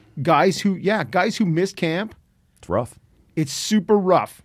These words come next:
Speaker 1: right? It's like jumping onto a moving treadmill.
Speaker 2: Yep.
Speaker 1: Right? It's, it's hard to catch up, and I think we as fans mostly underrate that, but, or don't.
Speaker 2: Yeah.
Speaker 1: I think we talk about it a lot. So to me, yeah, Pettersson is a, he's a talent,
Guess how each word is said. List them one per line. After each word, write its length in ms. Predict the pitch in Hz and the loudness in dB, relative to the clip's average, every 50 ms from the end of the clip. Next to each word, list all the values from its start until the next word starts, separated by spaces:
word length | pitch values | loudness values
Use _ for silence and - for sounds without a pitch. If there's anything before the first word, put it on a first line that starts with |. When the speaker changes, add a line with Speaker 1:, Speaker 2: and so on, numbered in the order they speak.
| _ _ | _ _
Speaker 1:
right? 240 | 151 135 156 170 151 | -4 -4 -2 -2 -2
It's 160 | 165 135 - | -4 -4 -2
like 140 | 180 156 120 | -4 -4 -2
jumping 380 | 101 160 175 160 156 185 165 | 0 0 0 0 0 -2 -2
onto 360 | 151 160 160 160 151 - 180 | -2 -2 -2 -2 -4 -2 -2
a 60 | 160 151 | -2 0
moving 300 | 143 156 151 147 156 139 | 0 0 0 0 -2 -4
treadmill. 480 | - 165 143 135 127 131 - - - _ _ _ | -2 -4 -4 -2 -4 -6 -10 -12 -18 _ _ _
Speaker 2:
Yep. 120 | 92 80 - _ _ | -14 -14 -14 _ _
Speaker 1:
Right? 260 | 135 139 156 175 160 | -4 -2 -2 0 0
It's, 200 | 156 139 - - - | -2 -2 -4 -6 -6
it's 160 | 170 139 - | -6 -6 -6
hard 560 | - - - 185 185 185 185 196 208 202 165 - | -10 -4 0 2 4 6 6 4 2 0 -2 -6
to 60 | 202 | -8
catch 380 | - - 175 160 165 156 135 - | -4 -2 -2 -2 -2 -2 -2 -2
up, 280 | 156 143 135 135 135 | -2 -2 -2 -4 -6
and 320 | 151 180 165 156 151 147 135 - _ _ _ _ _ _ _ _ _ _ _ | -8 -6 -6 -6 -6 -8 -10 -14 _ _ _ _ _ _ _ _ _ _ _
I 100 | - 165 | -4 -4
think 200 | 139 139 180 156 139 | -2 -2 -2 -2 -2
we 320 | 147 160 151 180 180 175 | -4 -2 -2 0 2 2
as 120 | 170 160 - | 0 0 0
fans 460 | - 175 156 151 156 151 147 131 131 | -2 -4 -2 -2 -2 -4 -4 -6 -6
mostly 680 | - 160 151 156 156 147 - 165 160 151 151 147 135 - _ _ | -6 -4 -4 -2 -4 -4 -4 -4 -2 -2 -2 -2 -4 -8 _ _
underrate 680 | 160 165 160 156 135 147 139 135 131 151 156 165 131 - | -6 -4 -4 -2 -4 -4 -4 -2 0 0 -2 -2 -2 -4
that, 300 | 151 127 113 113 113 - _ | -4 -2 -2 -4 -8 -10 _
but, 200 | - 139 131 131 - _ _ _ _ _ _ _ _ _ _ _ | -4 -4 -4 -6 -10 _ _ _ _ _ _ _ _ _ _ _
or 140 | - 170 156 | 0 0 2
don't. 360 | 135 196 220 175 131 - - _ _ _ _ _ | 2 0 0 -2 -4 -8 -14 _ _ _ _ _
Speaker 2:
Yeah. 100 | 160 143 | -8 -8
Speaker 1:
I 40 | |
think 160 | 135 139 156 139 | -6 -6 -6 -2
we 120 | 143 175 | -2 -2
talk 240 | 160 - - 175 170 | -2 -2 -4 -4 -2
about 140 | 175 170 175 | -2 -2 0
it 60 | 165 | 2
a 60 | 165 | 2
lot. 260 | 165 185 190 170 123 - _ _ - _ - _ _ | 4 4 4 4 2 -2 _ _ -20 _ -20 _ _
So 120 | - - 214 | -2 0 2
to 120 | - 240 | 4 4
me, 180 | 240 277 285 247 | 4 6 6 6
yeah, 200 | 208 202 208 175 | 8 8 6 6
Pettersson 480 | - - - 254 302 320 214 - 226 175 | 6 2 0 2 2 2 2 2 0 2
is 260 | 165 175 175 165 147 | 4 2 2 4 4
a, 340 | 170 160 156 151 147 135 135 - - _ _ _ _ | 2 2 4 2 0 -2 -4 -8 -16 _ _ _ _
he's 240 | _ - 220 220 180 | _ 2 2 2 2
a 60 | 185 | 2
talent, 460 | 139 - 151 127 131 127 123 120 - | -2 0 0 0 0 -2 -4 -6 -10